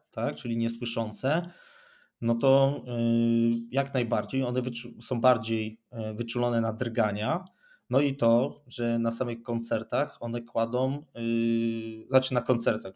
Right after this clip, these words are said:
no, słuchając, tak, kładą na przykład rękę, czy to na klapie fortepianu, czy też, y, gdzieś w pobliżu jakichś głośników i oni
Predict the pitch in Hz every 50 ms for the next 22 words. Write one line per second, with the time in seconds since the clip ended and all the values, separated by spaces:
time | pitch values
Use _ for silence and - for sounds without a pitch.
0 | _ - - 156 147 135 123 104 - - _ - - 156 147 - 185 165 131 113
1 | 104 101 - - 127 147 160 - - _ _ - 135 139 123 123 120 120 117 117
2 | - 117 117 117 120 117 117 - - - - - - 120 117 117 117 123 117 117
3 | 117 110 107 107 - _ - - 120 117 - - - 131 - 117 113 113 113 117
4 | 120 117 120 123 123 _ _ _ _ _ _ _ _ - 123 113 123 117 117 117
5 | - - - 123 113 110 107 107 107 98 - - 117 120 117 113 - _ - 120
6 | 110 113 117 113 113 107 104 101 - 110 107 104 - 113 107 - - 113 104 101
7 | - 147 170 170 - - 113 117 117 120 131 135 135 135 135 135 127